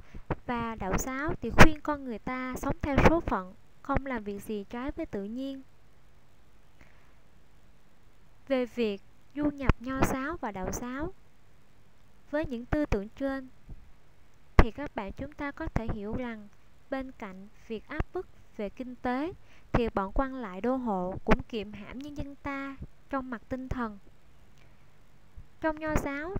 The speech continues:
thì việc coi vua là thiên tử thì chúng bắt nhân dân ta phải coi vua. Lúc bấy giờ là bọn quan lại đô hộ có quyền quyết định tất cả.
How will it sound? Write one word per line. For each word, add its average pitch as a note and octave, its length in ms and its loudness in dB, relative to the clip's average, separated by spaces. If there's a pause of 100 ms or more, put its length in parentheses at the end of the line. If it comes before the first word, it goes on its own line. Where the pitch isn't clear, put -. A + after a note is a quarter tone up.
thì A3+ 200 0
việc G3 260 -8
coi F#3+ 200 -2
vua C#4+ 420 -2 (180)
là F#3 180 -6
thiên B3+ 260 0
tử G#3 340 -6 (360)
thì - 200 8
chúng D4+ 240 -6
bắt F#4+ 160 -4
nhân D#4 200 -10
dân D4 260 -8
ta C#4 380 -4 (240)
phải F#3 180 -8
coi C4+ 260 -4 (120)
vua. C#4 260 4 (760)
Lúc C#4 220 -4
bấy D#4 180 0
giờ B3+ 180 2
là G3+ 240 -4
bọn F#3 180 -6
quan B3+ 200 2
lại G3+ 140 -6
đô A3+ 140 -2
hộ G#3 440 -2 (240)
có D4 120 -4
quyền B3+ 240 -4
quyết - 240 10
định G3 160 -8
tất D4+ 240 0
cả. B3 340 -4